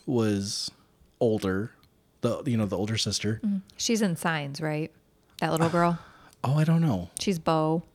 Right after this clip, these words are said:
Speaker 2: like, the little
Speaker 1: Oh,
Speaker 2: girl.
Speaker 1: damn, look at you. Like, I
Speaker 2: I
Speaker 1: can only
Speaker 2: think.
Speaker 1: picture her.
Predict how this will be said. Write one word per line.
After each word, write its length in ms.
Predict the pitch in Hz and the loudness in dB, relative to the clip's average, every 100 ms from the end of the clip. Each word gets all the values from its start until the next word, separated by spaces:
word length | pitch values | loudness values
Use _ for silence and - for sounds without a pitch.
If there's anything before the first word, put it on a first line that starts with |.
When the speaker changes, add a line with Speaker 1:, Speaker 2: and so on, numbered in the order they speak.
| - | -6
Speaker 2:
like, 140 | 170 | -2
the 80 | - | 2
little 160 | 170 | 4
Speaker 1:
Oh, 40 | 165 | 4
Speaker 2:
girl. 360 | 165 160 180 - | 2 2 0 -2
Speaker 1:
damn, 420 | 190 247 185 120 | 0 2 4 4
look 200 | 214 254 | 0 -2
at 180 | 247 - | 0 2
you. 220 | 120 101 | 4 4
Like, 220 | 110 117 | 2 4
I 260 | 127 147 139 | 6 8 8
Speaker 2:
I 40 | |
Speaker 1:
can 180 | 135 170 | 8 8
only 220 | 180 185 | 10 8
Speaker 2:
think. 100 | 160 | 6
Speaker 1:
picture 260 | 165 - 135 | 4 6 6
her. 420 | 123 120 110 117 | 6 6 4 2